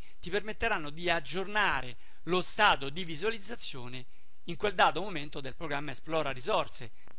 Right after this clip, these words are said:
Accanto trovi una casella nella quale potrai scrivere qualsiasi cosa. Ciò ti permetterà di eseguire delle ricerche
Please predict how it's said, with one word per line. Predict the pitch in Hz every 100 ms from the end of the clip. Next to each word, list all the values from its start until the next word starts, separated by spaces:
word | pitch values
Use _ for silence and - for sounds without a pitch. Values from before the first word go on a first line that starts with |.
| - - - - -
Accanto | 208 - 196 135 - 156 170 -
trovi | - 180 127 127 143 -
una | 247 247 208
casella | 175 175 - 123 113 139 156 - - -
nella | 170 233 262
quale | 180 120 123 151
potrai | 220 214 180 143 135 -
scrivere | - - 233 240 220
qualsiasi | 208 185 208 156 147
cosa. | 113 104 117 - - -
Ciò | - 214 175 - - -
ti | -
permetterà | 131 131 135 151 170 175
di | 131 147 180
eseguire | 147 170 196 208 143 117 - -
delle | - 160 214 160
ricerche | 151 143 127 113 - 156